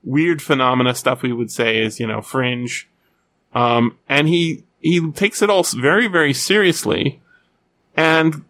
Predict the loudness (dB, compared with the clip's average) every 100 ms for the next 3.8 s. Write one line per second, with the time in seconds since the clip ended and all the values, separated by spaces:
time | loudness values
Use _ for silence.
0 | _ 0 0 -2 -2 -6 -6 -12 -4 -2
1 | 0 0 0 2 2 2 0 0 -2 0
2 | 0 0 0 0 0 0 -4 -6 -2 0
3 | 0 0 -4 -10 _ -2 0 -2